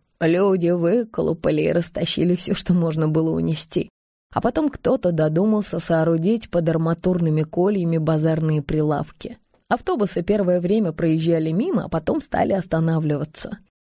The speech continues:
Движение машин по краю ущелья небольшое, но к концу недели достаточно бойкое.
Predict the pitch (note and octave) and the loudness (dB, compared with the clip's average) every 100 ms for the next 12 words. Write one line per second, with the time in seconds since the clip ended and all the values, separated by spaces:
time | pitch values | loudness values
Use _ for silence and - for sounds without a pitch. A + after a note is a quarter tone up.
0 | _ F#3 E3+ G#3+ A3+ B3 A3 E3+ D#3+ E3+ | _ 0 2 2 2 2 0 0 0 -2
1 | E3+ F3+ G#3+ F#3+ E3 - E3 F3 E3+ E3 | 0 0 0 0 -4 -4 0 2 2 0
2 | D#3+ - E3+ E3+ D#3 D#3 D#3 D#3 E3+ - | -2 0 2 2 0 0 0 -2 -2 -4
3 | - - E3+ E3 D4 F#4+ - C4 C4+ A3+ | -2 -2 0 2 0 -2 -2 -2 0 0
4 | C4+ B3 A3 B3 A3+ B3 - G3 A3 - | 0 0 0 0 0 -2 -2 -4 -4 -2
5 | G#3 G3 D#3+ D3+ D3+ - - | 0 2 2 0 -4 -8 -10